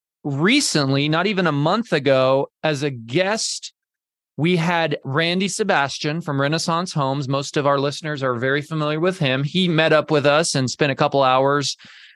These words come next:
as a guest. It was a really, really insightful and, and fun, lively mastermind that we had, just kind of talking all things building and development and the gotchas and the opportunities and all that fun stuff.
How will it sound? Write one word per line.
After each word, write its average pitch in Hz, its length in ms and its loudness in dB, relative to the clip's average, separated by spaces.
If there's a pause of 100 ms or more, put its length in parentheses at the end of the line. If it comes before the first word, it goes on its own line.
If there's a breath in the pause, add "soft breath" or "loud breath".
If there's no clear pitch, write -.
(160 loud breath)
as 139 160 0
a 143 40 0
guest. 139 460 -2
It 151 80 -2
was 139 140 -2
a 139 60 0
really, 160 520 2
really 156 540 -4 (100)
insightful 147 800 -2
and, 117 200 -4
and 123 220 -6
fun, 147 360 0
lively 135 720 0
mastermind 139 580 -2
that 127 80 0
we 127 100 0
had, 123 240 0
just 120 180 -6
kind 139 200 -4
of 113 80 -4
talking 143 400 -2
all 151 260 0
things 151 400 -4 (340 loud breath)
building 165 520 2
and 123 80 0
development 156 760 -2
and 123 400 -4
the 127 80 -4
gotchas 165 640 0
and 127 160 -2
the 123 60 0
opportunities 160 720 0
and 139 100 2
all 151 140 2
that 139 220 0
fun 139 180 0
stuff. 120 400 0